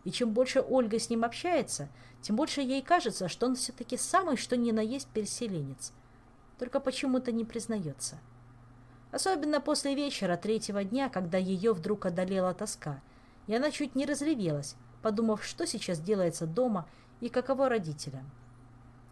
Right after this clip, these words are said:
Жак долго и задушевно ее утешал, пытаясь воззвать к разуму, и при этом так подробно разложил по полочкам и растолковал все ее переживания – что было очень сложно поверить в его уверение, будто сам он этого никогда не переживал.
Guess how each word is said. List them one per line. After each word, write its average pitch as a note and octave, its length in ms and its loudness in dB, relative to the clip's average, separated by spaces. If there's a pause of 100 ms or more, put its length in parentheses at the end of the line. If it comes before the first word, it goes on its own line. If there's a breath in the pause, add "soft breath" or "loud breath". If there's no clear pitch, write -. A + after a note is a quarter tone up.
Жак F#3+ 400 2
долго A#3 320 4
и E3 40 2
задушевно F3+ 540 2
ее D#3+ 320 2
утешал, F#3+ 540 0
пытаясь F#3 440 0
воззвать E3 480 0
к - 80 -6
разуму, E3 500 0 (440 loud breath)
и G#3+ 80 -2
при B3+ 160 6
этом B3+ 240 4
так C4+ 240 0
подробно G3 500 2
разложил G3+ 460 2
по F#3+ 140 -2
полочкам F3 600 -2
и F3+ 100 -2
растолковал F#3 560 0
все G3 280 0
ее F3 200 0
переживания – E3+ 800 -2 (420 loud breath)
что - 180 -2
было A#3+ 220 2
очень E4 360 -4
сложно G3 420 2
поверить F3+ 500 -2
в - 80 -10
его E3+ 240 0
уверение, F3 580 0 (260 loud breath)
будто E3+ 260 -4
сам A3 280 0
он D#3+ 180 0
этого D#3 280 -4
никогда D#3 440 -2
не G#3+ 140 0
переживал. B3 560 -4